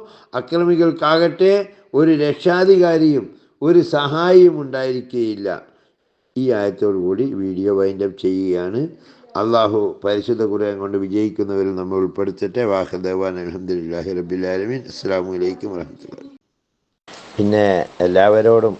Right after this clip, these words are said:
മറ്റൊരു കാര്യം പറയാനുള്ളത്, നമ്മുടെ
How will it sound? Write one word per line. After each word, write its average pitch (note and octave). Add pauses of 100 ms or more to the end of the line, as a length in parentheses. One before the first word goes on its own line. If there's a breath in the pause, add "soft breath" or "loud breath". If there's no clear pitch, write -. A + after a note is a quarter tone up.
(360)
മറ്റൊരു G2+
കാര്യം G#2+
പറയാനുള്ളത്, G2 (1120)
നമ്മുടെ F#2+